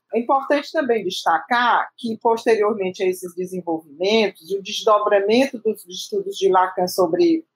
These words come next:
a psicose se organizou em torno de uma carência radical dos valores da falta.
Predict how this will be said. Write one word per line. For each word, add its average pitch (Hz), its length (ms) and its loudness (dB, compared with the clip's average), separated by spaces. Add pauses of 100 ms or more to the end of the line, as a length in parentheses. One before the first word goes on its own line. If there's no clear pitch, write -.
(200)
a 180 240 4
psicose 196 1040 2 (240)
se - 160 -2
organizou 247 1120 4
em 247 160 0
torno 269 720 2
de 240 140 -4
uma 262 180 2
carência 247 500 2
radical 254 1040 2 (220)
dos 285 500 0 (120)
valores 240 580 4
da 269 240 2
falta. 139 560 0